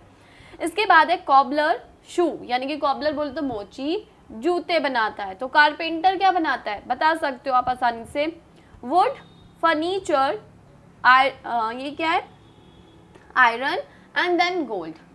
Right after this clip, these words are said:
ठीक है, थोड़ा सा आयरन था, गोल्ड था। तो हमारा कारपेंटर बनाता है गाइस फर्नीचर। इसके बाद है डॉग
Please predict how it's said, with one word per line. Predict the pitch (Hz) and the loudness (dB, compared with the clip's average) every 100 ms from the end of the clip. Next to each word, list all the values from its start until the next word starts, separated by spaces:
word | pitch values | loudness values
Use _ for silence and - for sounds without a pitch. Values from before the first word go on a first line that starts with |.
| - - | -20 -12
ठीक | 285 | -6
है, | 320 | -6
थोड़ा | 294 233 240 | -6 -6 -8
सा | 302 - - - - _ _ _ - | -8 -10 -14 -20 -20 _ _ _ -6
आयरन | 240 220 214 240 | -2 -2 -4 -8
था, | 320 349 539 - - 254 | -4 -4 -4 -12 -16 -4
गोल्ड | 254 233 262 | -2 -2 -4
था। | 220 | -6
तो | 220 330 | -2 -2
हमारा | 427 311 240 214 240 285 | -2 -2 -2 -2 0 -2
कारपेंटर | 285 233 220 233 226 262 | 2 2 2 -6 -12 -12
बनाता | 247 240 202 - | -12 -10 -10 -12
है | 220 | -12
गाइस | 208 254 - | -12 -14 -6
फर्नीचर। | 233 190 180 190 180 - - - | -6 -6 -10 -12 -16 -16 -20 -16
इसके | - 294 | -8 -4
बाद | 247 214 208 | 0 -2 -2
है | 247 311 - - - | -6 -6 -14 -20 -18
डॉग | 233 214 277 311 349 | -4 4 6 8 4